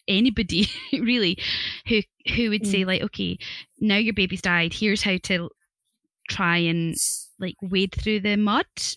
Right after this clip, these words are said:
Speaker 1: you know, like, 'cause I don't know about you, but I felt like my legs were literally lead,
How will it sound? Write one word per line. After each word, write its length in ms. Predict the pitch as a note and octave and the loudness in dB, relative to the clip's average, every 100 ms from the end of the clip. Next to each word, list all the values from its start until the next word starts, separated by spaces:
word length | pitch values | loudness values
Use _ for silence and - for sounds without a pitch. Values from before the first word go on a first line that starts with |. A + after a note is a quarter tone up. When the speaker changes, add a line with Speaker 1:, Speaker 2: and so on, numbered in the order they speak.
| - | -2
Speaker 1:
you 120 | C4 | 2
know, 360 | D4 F4 G#4 G4+ | 4 4 2 0
like, 160 | C4+ - | -2 -4
'cause 180 | B3 - | -6 -4
I 100 | A3+ | -2
don't 140 | C4 | -2
know 80 | A3 | -2
about 200 | G#3 G3 | -2 -2
you, 120 | G#3+ | 0
but 120 | C4 - | 2 2
I 100 | A#3+ | 0
felt 220 | B3 A3 | -2 -4
like 180 | G3 - | -4 -2
my 240 | F#3+ G3 | 0 0
legs 420 | G3 F#3 F3+ - - - - - - _ _ - | 0 -2 -4 -8 -14 -12 -12 -12 -16 _ _ -8
were 180 | G3 F#3 | -2 -2
literally 580 | F3+ G3 - A#3 G#3+ G#3 | 0 -2 0 -2 0 0
lead, 460 | F#3+ E3+ F3+ G#3+ | 0 2 2 0